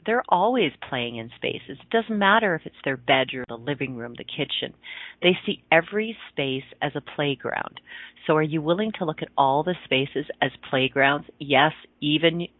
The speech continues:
your offices, even a courtroom, even, okay, I'm gonna put it out there,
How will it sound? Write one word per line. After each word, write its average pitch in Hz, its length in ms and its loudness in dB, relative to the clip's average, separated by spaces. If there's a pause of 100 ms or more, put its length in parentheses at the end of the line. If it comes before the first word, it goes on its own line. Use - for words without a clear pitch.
your 135 280 -2
offices, 127 640 -2 (180)
even 214 420 4 (160)
a - 60 2
courtroom, 127 800 0 (640)
even, 185 500 6 (220)
okay, 147 400 4
I'm 143 120 0
gonna 135 120 -2
put 147 200 -2
it 143 80 2
out 160 200 4
there, 120 220 -2